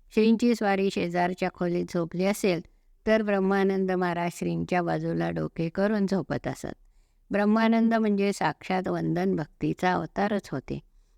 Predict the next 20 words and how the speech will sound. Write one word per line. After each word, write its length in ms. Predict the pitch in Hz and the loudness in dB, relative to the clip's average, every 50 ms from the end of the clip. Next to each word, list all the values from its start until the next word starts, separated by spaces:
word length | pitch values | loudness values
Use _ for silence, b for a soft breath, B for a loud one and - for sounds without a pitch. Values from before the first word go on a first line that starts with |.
| _ _ - | _ _ 2
या 160 | 208 214 226 | 4 4 4
दिव्य 380 | 226 220 220 220 214 214 220 220 | 6 4 2 0 2 2 2 2
लीनतेमुळे 840 | 214 196 185 185 185 185 180 - 190 190 202 214 220 202 180 170 - _ _ _ _ _ - | 2 2 0 0 -2 -2 -2 0 0 0 2 2 2 2 0 -2 -6 _ _ _ _ _ -8
ब्रह्मानंदांचे 1080 | - - 190 185 190 190 196 202 202 196 185 180 175 180 175 175 175 180 - - 196 202 | -2 0 2 2 4 4 4 4 2 2 2 2 2 2 2 0 0 -2 -2 0 -2 -2
ब्रह्मचैतन्य 1000 | 196 180 165 156 156 170 202 220 - 202 156 143 - - 143 143 139 143 143 139 | 0 0 -2 0 0 0 0 0 2 0 0 0 -2 -2 0 0 0 -2 -2 -4
झाले. 300 | 143 147 143 147 143 151 - _ _ _ _ _ _ _ - | -6 -6 -6 -6 -6 -8 -10 _ _ _ _ _ _ _ -2
या 240 | 208 196 202 214 214 | 2 4 6 6 6
लीनतेमुळेच 960 | 226 214 202 196 190 190 190 - 190 190 196 208 226 226 214 180 175 - - _ _ _ - - - | 6 6 4 4 2 0 0 0 -2 -2 0 0 2 2 2 2 0 -4 -10 _ _ _ -20 -14 -6
ब्रह्मानंद 680 | 185 185 190 190 190 202 214 214 220 214 202 196 196 202 208 208 | -2 0 2 4 4 4 4 4 4 4 2 2 2 0 0 -2
सद्गुरुपदाला 920 | - 190 175 160 - - 202 226 240 - - 160 143 139 139 135 135 - | -2 -4 -6 -4 0 0 2 2 2 0 0 -2 0 0 -2 -2 -2 -4
पोहोचले. 520 | - - 147 147 143 139 - - 151 147 156 _ _ _ _ _ _ _ _ _ - | -6 -8 -8 -8 -8 -8 -8 -8 -10 -10 -10 _ _ _ _ _ _ _ _ _ -4
श्रींचे 520 | - 220 226 233 233 226 - 233 214 214 | 2 4 4 6 4 4 2 2 2 2
जेवढे 380 | 208 190 185 180 180 175 185 185 | 2 2 0 0 0 0 0 0
महान 340 | 185 180 170 175 190 196 202 | 0 0 -2 0 0 0 -2
शिष्य 400 | - - 180 165 - - - 180 | -2 -2 -6 -6 -4 -4 -6 -2
झाले, 360 | 180 214 214 220 196 170 156 - _ _ _ _ _ _ _ - | 0 2 4 4 4 2 0 -4 _ _ _ _ _ _ _ -2
ते 80 | 226 226 | 0 0
पुढील 500 | 220 - 202 185 180 190 196 196 196 202 - - - | 0 0 0 2 4 4 4 2 2 -2 -4 -4 0
तीन 280 | 202 202 208 220 226 | 0 2 2 2 0
प्रमुख 440 | 214 - 190 180 175 180 185 196 202 | 0 0 0 0 0 0 -2 -2 -4